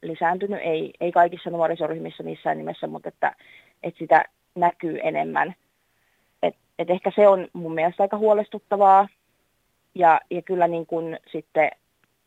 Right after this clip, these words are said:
semmoinen vähän ennalta arvaamattomuutta ehkä ja sen tyyppistä liikehdintää enemmän nuorissa, että ei nyt sellaista suoraa jengiytymistä, mitä näkyy niin kuin esimerkiksi Helsingissä päin ja tuolla, mutta että, että sellaista niin kuin,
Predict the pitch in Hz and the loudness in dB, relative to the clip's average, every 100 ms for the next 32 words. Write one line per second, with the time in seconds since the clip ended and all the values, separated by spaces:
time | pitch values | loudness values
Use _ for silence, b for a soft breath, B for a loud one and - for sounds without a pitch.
0 | _ _ _ _ _ _ _ _ - 220 | _ _ _ _ _ _ _ _ 0 2
1 | 240 233 233 226 196 220 220 240 254 254 | 2 2 4 4 2 4 4 4 2 4
2 | 269 269 247 233 226 208 196 - 180 - | 4 2 -4 -4 0 2 2 4 4 4
3 | b b b _ - 190 180 - 180 175 | b b b _ -4 -4 -4 -10 -2 0
4 | 170 170 170 165 160 143 170 170 165 170 | 0 -2 -4 0 2 4 2 -2 -2 0
5 | 170 185 - 180 - - b b b b | 0 0 -2 -2 2 2 b b b b
6 | _ _ 196 214 214 214 202 196 196 190 | _ _ 0 2 4 4 4 4 6 6
7 | 180 175 170 165 160 160 - 160 160 156 | 6 4 2 0 -2 -6 -6 -4 -2 -4
8 | 165 160 160 156 160 - - 160 160 160 | -4 -6 -6 -6 -8 -8 -10 -8 -6 -8
9 | 160 - - 143 170 170 160 165 165 156 | -10 -4 -2 -2 0 0 0 -2 -4 -4
10 | - 156 - _ _ _ _ _ _ - | -2 -2 -2 _ _ _ _ _ _ -4
11 | 170 - 165 156 165 156 156 156 160 160 | -4 2 4 4 2 -2 -6 -4 -4 -4